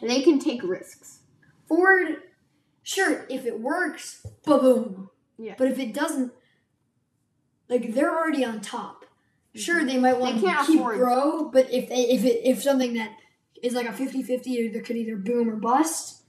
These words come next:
Speaker 1: Honestly,
Speaker 2: That's
Speaker 1: I,
Speaker 2: a
Speaker 1: I am
Speaker 2: tough
Speaker 1: surprised they made the F one fifty Lightning this, this early.
Speaker 2: Yeah,
Speaker 1: This
Speaker 2: you're
Speaker 1: early.
Speaker 2: right, because if electric trucks are
Speaker 1: I, I am
Speaker 2: very
Speaker 1: so glad that they did.
Speaker 2: Yeah.
Speaker 1: I, I am s-, honestly surprised.
Speaker 2: Yeah, I,
Speaker 1: Because,
Speaker 2: I mean
Speaker 1: I mean, they were t-,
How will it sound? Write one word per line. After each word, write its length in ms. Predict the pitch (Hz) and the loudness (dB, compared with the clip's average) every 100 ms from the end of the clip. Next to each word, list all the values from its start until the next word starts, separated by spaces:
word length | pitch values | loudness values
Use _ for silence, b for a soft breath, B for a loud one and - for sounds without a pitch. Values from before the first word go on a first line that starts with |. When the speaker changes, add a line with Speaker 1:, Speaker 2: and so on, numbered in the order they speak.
| _ | _
Speaker 1:
Honestly, 500 | - 226 320 349 349 | 0 0 2 2 2
Speaker 2:
That's 280 | 240 240 - | 4 4 4
Speaker 1:
I, 40 | 233 | 2
Speaker 2:
a 120 | 269 | 2
Speaker 1:
I 20 | 381 | 4
am 120 | 349 | 2
Speaker 2:
tough 180 | - 196 | 2 -6
Speaker 1:
surprised 640 | - 208 208 190 - - - | -4 6 6 6 -2 -14 -16
they 380 | 196 196 185 - _ _ - | -10 -6 -6 -8 _ _ -18
made 280 | 208 196 190 | -10 -8 -8
the 60 | 202 | -10
F 140 | 196 | -12
one 120 | 196 | -12
fifty 280 | 196 196 208 | -10 -12 -12
Lightning 400 | 214 - - 220 - _ _ _ _ _ - | -14 -14 -18 -20 -20 _ _ _ _ _ -14
this, 260 | 294 240 | -8 -6
this 280 | - 269 - 226 | 2 2 2 0
early. 420 | 220 185 - - _ | -2 -2 -8 -20 _
Speaker 2:
Yeah, 220 | 311 294 | 6 6
Speaker 1:
This 80 | - | 4
Speaker 2:
you're 80 | 330 | -2
Speaker 1:
early. 80 | 262 | -4
Speaker 2:
right, 200 | 240 233 | -4 -8
because 320 | 254 285 254 233 | -12 -10 -10 -10
if 300 | - 233 240 | -12 -12 -10
electric 380 | 240 302 - - | -10 -10 -12 -12
trucks 240 | 262 240 | -8 -4
are 80 | 220 | 0
Speaker 1:
I, 20 | 202 | 2
I 60 | 339 | 2
am 80 | 302 | 0
Speaker 2:
very 60 | - | -4
Speaker 1:
so 360 | - 294 349 | -4 -2 -2
glad 280 | 269 226 240 | -4 -8 -8
that 120 | 240 | -10
they 120 | 208 196 | -14 -12
did. 280 | 190 214 330 - 220 | -12 -14 -16 -20 _
Speaker 2:
Yeah. 140 | 202 196 | -20 -10
Speaker 1:
I, 220 | 277 269 - | -8 -8 -8
I 80 | 247 | -8
am 80 | 202 | -8
s-, 180 | 190 - - | -14 -16 -10
honestly 460 | 240 208 196 - | -10 -10 -16 -20
surprised. 540 | - - 202 - - _ _ _ | -20 -16 -12 -12 -14 _ _ _
Speaker 2:
Yeah, 60 | - - - 233 | -20 -16 -12 -10
I, 40 | |
Speaker 1:
Because, 400 | 247 277 233 208 | -6 -2 -2 -4
Speaker 2:
I 40 | - | -8
mean 320 | 202 208 202 | -12 -10 -8
Speaker 1:
I 40 | 233 | -4
mean, 200 | 247 196 | -4 0
they 160 | 392 | 0
were 220 | 330 247 | 2 -2
t-, 120 | - | -4